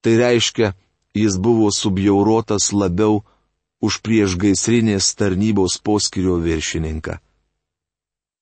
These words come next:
Jėzus atrodė kaip kruvinas, virpantis mėsos gabalas.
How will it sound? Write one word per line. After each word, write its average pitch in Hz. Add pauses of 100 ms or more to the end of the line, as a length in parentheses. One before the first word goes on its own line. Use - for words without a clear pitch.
(340)
Jėzus 98
atrodė 92
kaip 95
kruvinas, 98 (580)
virpantis 92
mėsos 92
gabalas. 80